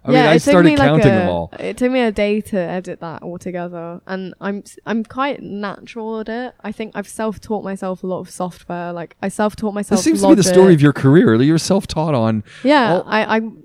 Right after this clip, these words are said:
Speaker 2: like, I literally want to be known as an individual, like, a self-producer,
Speaker 1: Mm.
Speaker 2: and just being renowned for stuff that I do, because that's something that would mean the world to me, just doing everything by myself.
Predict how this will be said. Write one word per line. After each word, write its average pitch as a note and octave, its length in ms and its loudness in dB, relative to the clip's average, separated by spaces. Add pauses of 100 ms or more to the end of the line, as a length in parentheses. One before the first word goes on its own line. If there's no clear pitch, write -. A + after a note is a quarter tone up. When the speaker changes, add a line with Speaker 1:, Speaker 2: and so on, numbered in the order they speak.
Speaker 2:
like, A#3 220 -4
I G#3 100 2
literally A#3 420 -2
want G#3+ 260 -6
to A3+ 80 -8
be F#3+ 360 -6
known F#3 640 -6
as F#3 240 -10
an F#3 140 -8
individual, F#3 720 -8
like, E3+ 320 -14
a G3 40 -12 (460)
self-producer, F3+ 680 -10 (120)
Speaker 1:
Mm. F3 200 -6
Speaker 2:
and E3+ 320 -12 (260)
just A3 240 -10 (220)
being G3+ 260 -6
renowned F#3 640 -12 (100)
for A3 80 -10
stuff G3+ 360 -12
that F#3 120 -12
I G3 100 -10
do, F#3+ 480 -10 (200)
because G3+ 380 -10 (140)
that's G#3 180 -8
something G3+ 480 -6
that F#3+ 260 -6 (240)
would G3 240 -2
mean G3 220 -6
the F3+ 80 -4
world F3 300 -6
to - 100 -12
me, F3 160 -8
just G3+ 240 -8
doing G#3 300 2
everything F#3+ 360 -6
by F#3 140 -6
myself. F3+ 580 -10